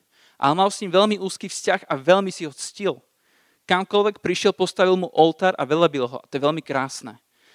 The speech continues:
A to môže byť aj postoj vďačnosti, že, že ho tam doviedol bezpečne, že, e, že bol vďačný za to, čo má a, a že si ho chcel proste uctiť. A, a bol to taký symbol, že kamkoľvek idem, ty ideš so mnou, Bože,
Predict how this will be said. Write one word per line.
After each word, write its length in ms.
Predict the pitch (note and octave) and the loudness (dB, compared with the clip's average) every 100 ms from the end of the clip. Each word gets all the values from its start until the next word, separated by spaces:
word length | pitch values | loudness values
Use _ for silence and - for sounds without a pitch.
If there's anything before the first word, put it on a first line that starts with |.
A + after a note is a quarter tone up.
| _ - | _ -20
A 0 | |
to 160 | - E3 | -8 -4
môže 160 | E3 | 0
byť 160 | F3 D#3 | 2 4
aj 80 | F3 | 2
postoj 240 | - F3 | -2 -6
vďačnosti, 640 | C#3+ D3+ E3+ - G3 - | -2 -2 -2 -6 -8 -10
že, 160 | C#3 C#3 C3+ _ _ | -4 -2 -4 _ _
že 80 | C#3 | -4
ho 80 | C#3+ | -2
tam 160 | D#3 | -2
doviedol 400 | C3+ D#3 D3+ C3 | -2 0 0 0
bezpečne, 720 | B2+ E3 - E3+ - E3 D#3+ D#3 _ _ _ _ | -2 -2 -2 -10 -8 -6 -6 -8 _ _ _ _
že, 480 | C#3 C#3 C#3 C3+ | -4 -2 -2 -6
e, 480 | B2+ A2+ C#3+ C3 C3 | -8 -10 -6 -4 -6
že 160 | B2+ C3+ | -8 -10
bol 80 | C3+ | -8
vďačný 400 | C3 D#3 - C#3+ | -4 -4 -4 -6
za 80 | |
to, 160 | C#3 D3 | -6 -8
čo 160 | - C#3 | -12 -8
má 320 | E3 F3+ F#3 _ _ _ | -6 -6 -10 _ _ _
a, 400 | - C3 C3 C3 - C3+ | -8 -4 -2 -4 -6 -8
a 0 | |
že 160 | C3 D3+ | -8 -8
si 80 | - | -4
ho 80 | F3+ | -2
chcel 160 | F#3+ | -4
proste 320 | - F#3 - | -6 -8 -8
uctiť. 480 | F#3 F#3 - C#3 _ _ _ - | -10 -16 -14 -16 _ _ _ -20
A, 40 | - - | -18 -6
a 40 | C3+ | -4
bol 240 | C3 D#3+ | 0 2
to 80 | F#3+ | 2
taký 160 | F3 E3+ | -2 -14
symbol, 400 | - F#3+ F3 D#3+ | -10 -8 -6 -2
že 160 | C#3 _ _ _ | -2 _ _ _
kamkoľvek 500 | F3+ G3 - G3+ F#3+ G#3+ F3+ | -2 -2 2 2 2 -2 -8
idem, 240 | D#3 D#3 - _ _ | -6 -6 -14 _ _
ty 80 | F#3+ | -2
ideš 320 | F#3+ F3+ - | 6 6 4
so 80 | G3 | -2
mnou, 240 | F3 D3+ C3 | -2 -4 -6
Bože, 320 | B2+ A2+ | -8 -10